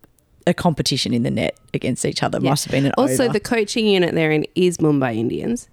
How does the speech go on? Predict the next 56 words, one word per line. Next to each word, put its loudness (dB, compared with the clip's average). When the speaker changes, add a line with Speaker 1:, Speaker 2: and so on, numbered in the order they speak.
Speaker 2:
Yes. -12
Speaker 1:
Oh, 0
sorry, 4
Speaker 2:
They're 2
Speaker 1:
yeah. 2
Speaker 2:
gonna 2
have 2
a 4
net 2
session. 2
You 0
say, 0
like, 2
"have -4
a 2
net" -2
as 0
if -2
everybody 2
else 0
is -4
like, -4
"Yeah, 0
that 0
totally 2
makes 2
sense. -2
I 2
guess 0
they're 0
going 2
Speaker 1:
<laughs> -2
Speaker 2:
shrimping." 0
Like, 0
<laughs> -10
they're -2
Speaker 1:
They -
Speaker 2:
gonna 2
Speaker 1:
don't 2
Speaker 2:
have 2
a 2
Speaker 1:
use 2
Speaker 2:
net 2
Speaker 1:
net. -12
Speaker 2:
session 0
where 4
one 2
of 0
them 2
bowls 2
to -8
someone 0
who's 4
batting, 0
and, 0
yeah, -4